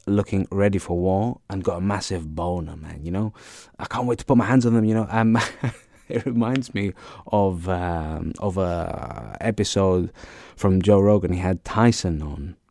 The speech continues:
and that was a few years ago, and he asked Rogan, you know, Mike Tyson asked Rogan, "Why do I get aroused before I'm getting ready to fight?" You know? <laughs> And Rogan was like, "Fucking hell, I don't know, man. Maybe you need to talk to a professional for that."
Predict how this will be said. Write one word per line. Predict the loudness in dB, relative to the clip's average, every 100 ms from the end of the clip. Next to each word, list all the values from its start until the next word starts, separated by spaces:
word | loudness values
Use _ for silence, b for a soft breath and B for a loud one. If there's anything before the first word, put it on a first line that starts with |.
| -10
and | -2
that | 0
was | -2
a | -2
few | -2
years | 0 0 -2
ago, | -6 -6
and | -6 -4
he | 0
asked | 4 4 4 0 -10 _ b b -2
Rogan, | 2 4 4 0 -4 -4
you | -4
know, | -4
Mike | -4 -6
Tyson | -6 -6 -2
asked | 0 0 0
Rogan, | 0 0 -2 -8 B B B B B
"Why | -6 -4
do | -2
I | 0
get | 0 2
aroused | 2 2 4 4 2 -2 -8 -14 -18 -10
before | -8 -4 -2
I'm | 0 -2
getting | -2 -2
ready | -2 -2 -6
to |
fight?" | -4 -2 -2 -6 -14
You | -12 -6
know? | -4 -6
<laughs> | -10 -18 -20 -20 -8 -8 -6 -16 _ _ -14 B B -4
And | 2
Rogan | 4 6 4
was | 2
like, | 0 -4
"Fucking | -4 -4 -2
hell, | 0 4
I | 4
don't | 4
know, | 2 0
man. | -2 0 2
Maybe | 2 4
you | 2
need | 0 0
to |
talk | -4 -2
to |
a | -6
professional | 0 -2 0 -4
for | -4
that." | -6 -6